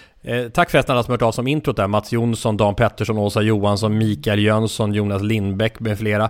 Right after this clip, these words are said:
Och Axel Hurtig som skrev den här kluriga. Etthundrasjuttioåtta, som är ett plus sju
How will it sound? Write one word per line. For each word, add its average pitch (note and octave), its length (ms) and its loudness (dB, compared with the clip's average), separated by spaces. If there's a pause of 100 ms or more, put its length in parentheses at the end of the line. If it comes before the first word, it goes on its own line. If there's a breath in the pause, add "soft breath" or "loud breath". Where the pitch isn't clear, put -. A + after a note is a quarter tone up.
Och C#3+ 280 0
Axel D3 300 -2
Hurtig C3+ 540 -2
som A2+ 160 -4
skrev A#2 200 -2
den A#2 120 -2
här E3+ 80 2
kluriga. F#2 420 -2 (300 loud breath)
Etthundrasjuttioåtta, C3+ 1120 0
som A2+ 140 -6
är - 120 -4
ett - 360 -8 (160)
plus B2 380 -2
sju A#2 340 0